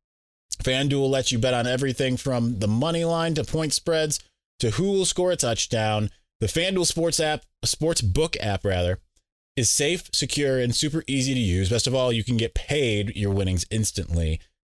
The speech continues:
So join FanDuel today at fanduel dot com slash locked on to claim your no-sweat first bet on Super Bowl fifty-seven. That's fanduel dot com slash locked on. Make every moment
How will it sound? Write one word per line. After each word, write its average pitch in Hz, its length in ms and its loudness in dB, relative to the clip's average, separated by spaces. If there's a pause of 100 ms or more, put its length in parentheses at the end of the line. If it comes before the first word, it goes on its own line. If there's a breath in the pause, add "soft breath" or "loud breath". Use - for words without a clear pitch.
So 104 120 0
join 185 300 2
FanDuel 196 420 0
today 160 300 0
at 104 320 -8
fanduel 185 420 0
dot 170 220 0
com 143 240 0
slash 123 300 0
locked 123 260 0
on 117 140 0
to 110 80 0
claim 165 360 -2
your 143 140 0
no-sweat 135 540 0
first 135 260 0
bet 113 180 0
on 107 200 0
Super 147 320 0
Bowl 139 180 0
fifty-seven. 113 960 0 (300 soft breath)
That's 107 160 2
fanduel 165 400 0
dot 147 220 0
com 123 260 0
slash 117 280 0
locked 110 280 0
on. 80 280 0 (360 soft breath)
Make 120 320 2
every 180 420 0
moment 196 840 0